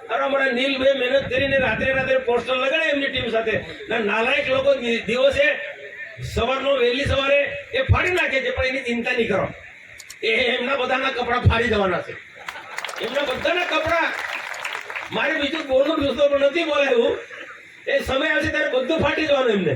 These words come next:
કોઈ કઈ બચવાના નથી. પણ આ દીવો હોલવાનો થાય ને, દીવો, જ્યારે દીવો હોલવાનો, જોજો તમે, દીવો જ્યારે હોલવાનો થાય ત્યારે ડબલ રીતના ભડકે પડે. પાંચ મિનિટમાં હોલવાઈ જાય, પછી તો પાછો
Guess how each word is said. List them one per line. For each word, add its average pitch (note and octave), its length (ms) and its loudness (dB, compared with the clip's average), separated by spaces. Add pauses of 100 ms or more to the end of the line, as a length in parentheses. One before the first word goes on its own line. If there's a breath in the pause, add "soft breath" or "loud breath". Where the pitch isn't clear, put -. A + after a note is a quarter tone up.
(840)
કોઈ E4 160 2
કઈ D#4+ 180 -2
બચવાના D4+ 460 2
નથી. D#4 340 0 (380)
પણ G#3+ 100 -2
આ B3+ 240 2 (160)
દીવો A#3 320 0
હોલવાનો C4 460 4
થાય D#4+ 160 0
ને, D4+ 120 0
દીવો, A3+ 320 4 (840)
જ્યારે A3 280 2
દીવો A#3 260 2
હોલવાનો, C#4+ 460 6
જોજો C4 280 0
તમે, C#4 280 0 (420)
દીવો A#3+ 280 2
જ્યારે C4 240 4
હોલવાનો C#4 560 4
થાય D4 360 2 (280)
ત્યારે C#4 200 4
ડબલ G3+ 300 2
રીતના C4+ 300 0
ભડકે G3 340 4
પડે. E3+ 240 -2 (720)
પાંચ E4 300 0
મિનિટમાં D4+ 360 0
હોલવાઈ G#3+ 340 2
જાય, E3 260 -2
પછી D#4 220 0
તો - 140 -2
પાછો - 340 2